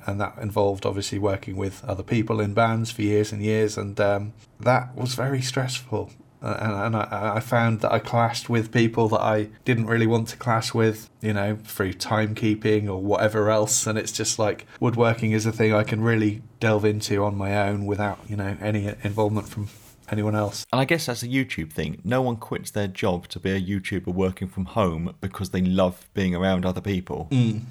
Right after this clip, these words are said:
Speaker 2: As
Speaker 1: It's ideal for a, for a
Speaker 2: The introverted.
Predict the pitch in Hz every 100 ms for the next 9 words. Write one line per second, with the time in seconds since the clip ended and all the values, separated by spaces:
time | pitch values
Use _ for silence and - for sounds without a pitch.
0 | - 117 110 131 139 135 127 135 127 113
1 | 107 - 110 104 92 - - 104 101 98
2 | - - - - - - 127 107 101 92
3 | 90 85 87 85